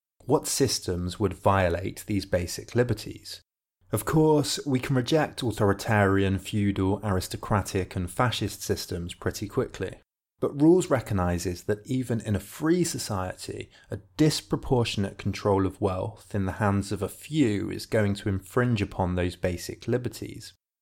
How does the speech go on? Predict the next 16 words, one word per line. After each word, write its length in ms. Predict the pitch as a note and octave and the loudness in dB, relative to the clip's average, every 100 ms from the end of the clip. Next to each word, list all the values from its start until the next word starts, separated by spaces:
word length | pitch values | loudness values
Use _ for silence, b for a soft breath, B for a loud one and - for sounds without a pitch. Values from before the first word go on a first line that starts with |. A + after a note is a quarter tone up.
| - | 0
How 160 | G#2 | 2
is 100 | F#2+ | 2
someone 380 | - G2 F#2 F2 F2 | 2 0 0 -2 -4
poor 440 | - C#3 G#2+ F2+ | 2 4 6 2
going 260 | F2+ F2+ F2 | 0 -2 -4
to 80 | |
compete 440 | - F#2+ F2+ G2+ G2+ | -8 -12 -6 -4 -4
with 160 | G2 | -6
someone 420 | - F#2+ E2+ F2 F#2+ | -6 -4 -2 -2 0
rich 440 | C3+ A#2+ - - | 2 2 0 -6
when 160 | F#2 F#2 | -4 -4
contributing 800 | - F#2+ - F#2 F2 F2 F#2 | -4 -6 -6 -4 -4 -4 -6
to 80 | E2+ | -4
the 80 | G2+ | -6
political 480 | - G2 - - F#2 | -4 -6 -6 -8 -6
process? 760 | - C3 C3 - - - - | 2 2 2 -2 -8 -10 -14